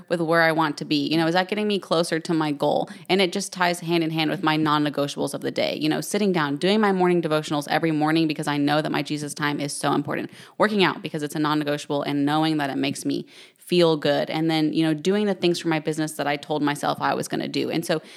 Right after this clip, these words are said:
being so intentional with my time, because not only is it adding value to my life, but it's getting me further,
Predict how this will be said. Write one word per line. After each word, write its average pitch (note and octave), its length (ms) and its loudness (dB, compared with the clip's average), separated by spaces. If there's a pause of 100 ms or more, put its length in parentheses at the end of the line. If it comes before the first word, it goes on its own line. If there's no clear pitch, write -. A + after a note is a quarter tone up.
(120)
being A#3 320 2
so F#3+ 320 0
intentional E3+ 420 -2
with D#3+ 140 -4
my D#3 100 -2
time, E3+ 460 2
because E3 380 -2 (280)
not A3 120 4
only A#3 180 4
is G#3 100 -2
it F#3+ 80 4
adding F3+ 220 2
value E3 280 2
to F3+ 100 -6
my F3 100 2
life, E3+ 300 0
but E3+ 100 -2
it's E3 140 -6
getting F#3+ 200 -2
me F#3 120 0
further, E3 440 0